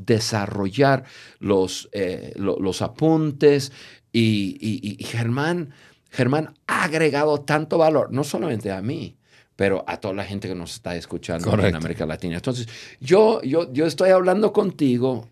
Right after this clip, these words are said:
Speaker 1: tengo a Germán ahí y lo estoy afirmando y apreciando delante de ti. Y le hace entender a Germán, "Hey, quién soy yo y lo que yo hago es importante". Entonces, habla con respeto, afirmar y apreciar a las personas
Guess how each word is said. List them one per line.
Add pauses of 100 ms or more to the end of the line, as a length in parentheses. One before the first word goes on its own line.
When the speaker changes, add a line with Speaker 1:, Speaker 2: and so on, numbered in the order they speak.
Speaker 1:
tengo
a
Germán
ahí (300)
y
lo
estoy
afirmando
y
apreciando (260)
delante
de
ti. (340)
Y
le
hace
entender
a
Germán,
"Hey, (480)
quién
soy
yo
y
lo
que
yo
hago
es
importante".
Entonces, (280)
habla
con
respeto,
afirmar
y
apreciar
a
las
personas